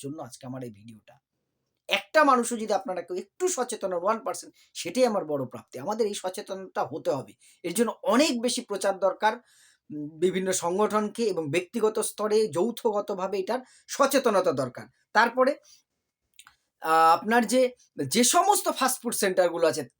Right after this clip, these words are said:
তাদের পুষ্টিগুণ কতটা আছে, সেইটা কঠোরভাবে, আমাদের এখানে কি কোনো নিয়ন্ত্রণ আছে এগুলোর প্রতি?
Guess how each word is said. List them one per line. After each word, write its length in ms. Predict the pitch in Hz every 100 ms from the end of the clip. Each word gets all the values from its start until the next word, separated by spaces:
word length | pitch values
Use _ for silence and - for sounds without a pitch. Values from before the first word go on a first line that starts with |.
| 208
তাদের 280 | 254 339 359
পুষ্টিগুণ 540 | 302 269 - 330 294 285
কতটা 300 | 247 240 240
আছে, 140 | 220 196
সেইটা 320 | - 233 247 240 -
কঠোরভাবে, 640 | 214 - 294 262 170 156 139 _ -
আমাদের 300 | 220 254 262 262
এখানে 240 | 254 254
কি 100 | 247
কোনো 200 | 240 240 247
নিয়ন্ত্রণ 480 | 226 233 233 240 233
আছে 200 | 226 165
এগুলোর 260 | 156 160 -
প্রতি? 180 | -